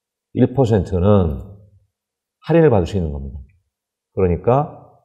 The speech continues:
현금을 지급할 때 일 퍼센트인 백 원은 지급하지 않아도 되니까 구천구백만 지급하고 매입 채무는 만 원이 줄지만 그만큼 백 원 은 상품에서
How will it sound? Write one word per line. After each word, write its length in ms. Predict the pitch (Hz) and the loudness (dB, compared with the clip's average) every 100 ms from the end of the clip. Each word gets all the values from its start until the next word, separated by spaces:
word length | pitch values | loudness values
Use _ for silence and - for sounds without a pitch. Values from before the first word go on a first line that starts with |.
| _ | _
현금을 320 | 156 139 135 | 0 4 4
지급할 460 | 113 101 92 95 87 | 2 -2 0 -2 2
때 420 | 120 156 - - - _ | 2 2 -2 -16 -20 _
일 180 | 113 117 | 0 0
퍼센트인 800 | - 107 104 90 104 104 139 143 | 0 2 2 2 0 0 0 -4
백 260 | 90 92 98 | -2 0 4
원은 440 | 98 110 156 202 - - _ _ _ _ _ _ _ _ _ - | 4 4 2 -2 -10 -20 _ _ _ _ _ _ _ _ _ -4
지급하지 460 | 110 101 101 98 | 0 0 2 2
않아도 200 | 92 87 | 2 0
되니까 400 | 87 76 - 85 | -2 -4 -6 -10
구천구백만 680 | - - 107 104 90 85 78 | -8 -4 -2 0 0 0 -2
지급하고 880 | 80 - 78 73 82 69 - - _ _ _ _ _ - | -8 -12 -10 -2 -2 -2 -8 -20 _ _ _ _ _ 0
매입 260 | 107 117 | 2 4
채무는 680 | - 120 107 127 175 - - - _ _ _ _ | 2 2 4 2 0 -4 -16 -20 _ _ _ _
만 240 | 82 87 104 | -2 0 2
원이 200 | 104 95 | 2 0
줄지만 720 | 101 82 85 92 135 170 - | -2 -2 -2 0 0 -2 -8
그만큼 680 | 98 92 80 - 139 151 - | -4 -2 -4 -4 -4 -4 -4
백 180 | 92 82 | -4 -2
원 180 | 80 | -2
은 160 | 135 180 - - _ - | -4 -6 -12 -20 _ -10
상품에서 840 | 165 160 135 98 80 69 - _ | -8 -6 -2 -2 -2 -8 -12 _